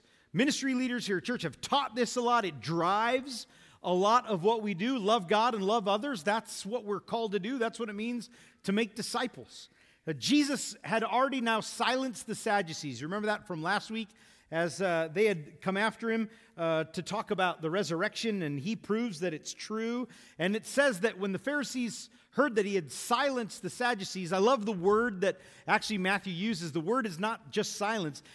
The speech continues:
it's muzzled. In other words, he shut them up. They, they, they couldn't even, they couldn't even speak. They were trapped in what it is that they had said because,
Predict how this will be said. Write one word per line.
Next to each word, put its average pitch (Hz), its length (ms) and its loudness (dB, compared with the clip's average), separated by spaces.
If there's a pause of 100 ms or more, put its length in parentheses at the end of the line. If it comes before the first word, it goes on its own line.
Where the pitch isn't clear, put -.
(100)
it's 143 200 -8
muzzled. 139 880 -2 (560)
In 160 120 0
other 214 220 6
words, 175 320 2
he 180 200 -6
shut 190 580 0
them 160 340 -2
up. 143 300 -6 (200)
They, 175 120 2
they, 190 160 2
they 160 200 0
couldn't 233 280 0
even, 175 260 0 (240)
they 185 100 2
couldn't 226 220 0
even 160 200 0
speak. - 680 -4
They 180 100 2
were 180 140 0
trapped - 640 -2 (320)
in 175 180 0
what 202 140 0
it 180 100 -2
is 202 220 4
that 175 120 -6
they 170 140 -2
had 156 140 -2
said 240 200 -2
because, 180 440 -4